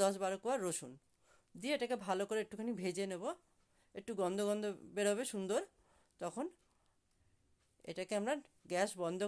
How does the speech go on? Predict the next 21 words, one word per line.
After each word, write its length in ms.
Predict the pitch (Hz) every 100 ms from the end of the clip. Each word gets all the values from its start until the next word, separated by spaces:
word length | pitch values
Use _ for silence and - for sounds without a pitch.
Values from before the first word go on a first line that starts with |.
| 208
করে 180 | 208 403 - _ _ _ -
ওটাকে 240 | 185 185 294 262
নামিয়ে 280 | 160 160 143
নেব। 120 | 123 160 - -
যতক্ষণ 320 | 185 208 233 240 208
হালকা 240 | 196 185 214
গন্ধ 160 | 202 202 233
না 60 | 208
বেরোবে 200 | 196 220 311
ততক্ষণ 280 | 208 202 214 185
হালকা 200 | 180 202
একটু 120 | 196 247 208
ভাজতে 280 | 170 - 156
থাকবো। 240 | 135 135 156 _ _ _ _ _ _ _ _ _ -
আমার 160 | 196 190
হয়ে 120 | 202 190
গেছে, 180 | 190 339 381 254
গ্যাস 160 | 170 175 170
বন্ধ 160 | 165 175 185
করে 120 | 185
দিলাম। 180 | 185 277